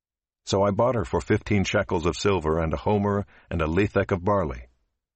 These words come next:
And I said to her, "You must dwell as mine for many days.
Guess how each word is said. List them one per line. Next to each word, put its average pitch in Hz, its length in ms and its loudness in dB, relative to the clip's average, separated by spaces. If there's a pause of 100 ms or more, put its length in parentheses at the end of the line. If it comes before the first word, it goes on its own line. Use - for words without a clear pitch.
(360)
And 95 140 2
I 107 60 2
said 117 260 0
to 113 100 2
her, 92 220 0 (680)
"You 117 160 2
must 139 220 0
dwell 113 320 4
as 90 120 -2
mine 101 380 2
for 90 140 0
many 92 240 4
days. 85 580 0